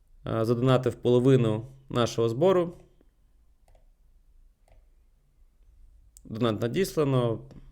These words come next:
Все, окей, перша половина є. Друга.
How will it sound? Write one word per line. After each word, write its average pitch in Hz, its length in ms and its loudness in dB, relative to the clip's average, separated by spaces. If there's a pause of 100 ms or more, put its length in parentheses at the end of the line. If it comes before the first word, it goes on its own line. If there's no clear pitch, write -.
Все, - 280 0 (120)
окей, 113 320 0
перша 139 360 2
половина 127 580 2 (400)
є. 104 240 2 (400)
Друга. 127 380 6